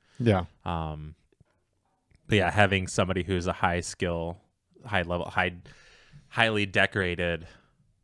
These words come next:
Speaker 2: whatever, break it down like whoever the guy is you just said. I'm sorry, I don't follow basketball.
Speaker 1: That's okay.
Speaker 2: Um, yeah, I think is an interesting thing. I know who Feldberg thinks.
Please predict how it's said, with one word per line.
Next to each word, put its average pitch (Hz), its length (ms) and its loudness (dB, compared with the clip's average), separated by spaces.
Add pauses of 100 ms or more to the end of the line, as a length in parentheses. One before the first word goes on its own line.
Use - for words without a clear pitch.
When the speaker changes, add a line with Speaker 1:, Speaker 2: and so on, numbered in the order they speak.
(300)
Speaker 2:
whatever, 85 600 -4 (880)
break 104 420 0
it 87 60 -2
down 90 220 -2
like 87 260 -4 (300)
whoever 85 240 0
the 87 100 -8
guy 80 140 -4
is 80 180 -8
you 87 60 -6
just 82 240 -10
said. 82 140 -8
I'm 80 100 -10
sorry, 82 180 -10
I 80 60 -12
don't 78 200 -12
follow 82 220 -6
basketball. 82 480 -6
Speaker 1:
That's 110 140 2
okay. 98 100 -2 (260)
Speaker 2:
Um, 85 480 2 (1400)
yeah, 90 200 0
I 98 100 0
think 92 160 0
is 85 100 -2
an 87 100 -4
interesting 85 480 -6
thing. 85 280 -10 (140)
I 110 80 2
know 113 140 10
who 107 120 6
Feldberg 110 420 2
thinks. 98 440 -6